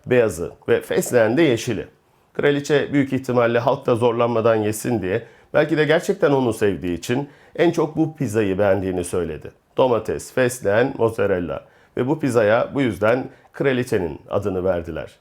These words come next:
Margarita. İlk pizzacılar küçük arabalarla mahalle mahalle dolaşır, evlere satış yaparlardı. Pizza işi böyle başladı.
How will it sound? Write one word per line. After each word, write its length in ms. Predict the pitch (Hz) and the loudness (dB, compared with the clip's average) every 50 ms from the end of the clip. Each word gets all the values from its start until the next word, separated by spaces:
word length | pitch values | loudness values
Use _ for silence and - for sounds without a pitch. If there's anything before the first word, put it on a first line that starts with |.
| _ - | _ -2
Margarita. 640 | 107 110 107 104 98 95 92 90 82 - - - - _ _ _ _ _ _ _ _ _ - | 0 0 0 2 0 0 -2 -2 -6 -8 -12 -14 -14 _ _ _ _ _ _ _ _ _ -6
İlk 220 | - 143 151 147 | -6 -6 -6 -4
pizzacılar 520 | - 139 123 139 127 - 127 131 139 143 143 - - - _ - | -4 0 0 0 0 2 2 2 2 2 0 -4 -16 -20 _ -10
küçük 260 | - - 147 143 - | -8 -8 -4 0 2
arabalarla 560 | 127 123 123 113 120 120 123 120 120 131 139 | 4 4 4 4 4 4 4 4 4 2 2
mahalle 360 | 135 117 117 123 123 123 127 | 4 4 2 2 2 4 4
mahalle 380 | 123 120 113 117 113 113 110 104 | 4 4 4 2 2 2 0 2
dolaşır, 380 | 113 110 113 113 113 156 151 | 2 2 2 2 0 -2 -2
evlere 400 | - - 107 107 98 104 110 127 | -2 0 -2 0 0 0 -2 -2
satış 380 | 131 - 110 98 - 135 - - | -2 -2 -4 -4 -6 -8 -6 -4
yaparlardı. 760 | 104 - - 104 98 98 98 104 101 98 90 131 143 147 143 - - - _ _ _ _ | -4 -2 0 0 0 0 2 0 0 0 0 0 0 0 -2 -4 -12 -20 _ _ _ _
Pizza 260 | - 120 107 101 113 110 | -6 -4 0 2 0 0
işi 240 | 107 - - 131 | 0 -2 -2 0
böyle 280 | 120 110 110 117 113 101 | 2 2 4 4 2 2
başladı. 440 | 92 90 90 - - 87 76 90 | 2 -2 -2 -4 -8 -8 -8 -10